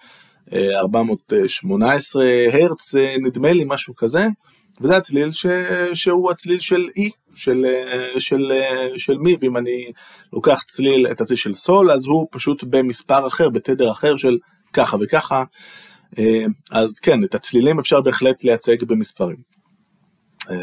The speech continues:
וככה אנחנו יכולים, אה, עם דיסקים, נכון? בסוף, אה, דיסק, אוקיי, לייזר קורא את זה, אפס אחד אפס אחד, והוא מפרש את זה לגבהים, לתדרים, ועם זה אנחנו יכולים לשמוע מוזיקה,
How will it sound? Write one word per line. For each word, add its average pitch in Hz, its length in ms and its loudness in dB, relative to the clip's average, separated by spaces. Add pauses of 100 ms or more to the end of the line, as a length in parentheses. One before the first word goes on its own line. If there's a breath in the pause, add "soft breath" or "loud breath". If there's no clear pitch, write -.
וככה 104 320 -4
אנחנו 110 260 -2
יכולים, 123 380 0
אה, 151 500 0
עם 156 120 -6
דיסקים, 170 460 0
נכון? 139 320 -2
בסוף, - 360 -2
אה, 120 120 4
דיסק, 117 380 -4 (260)
אוקיי, 123 280 -2
לייזר 120 340 2
קורא 104 300 -2
את 104 120 -2
זה, 139 180 2
אפס 127 240 -2
אחד - 260 -2
אפס - 240 -4
אחד, 123 300 -4
והוא 143 120 -6
מפרש 151 400 -2
את 147 80 -4
זה 147 140 0 (500 loud breath)
לגבהים, 120 680 0 (100)
לתדרים, 120 720 -2
ועם 139 180 0
זה 151 120 0
אנחנו 147 260 -6
יכולים 131 300 0
לשמוע 151 280 -2
מוזיקה, 160 380 -2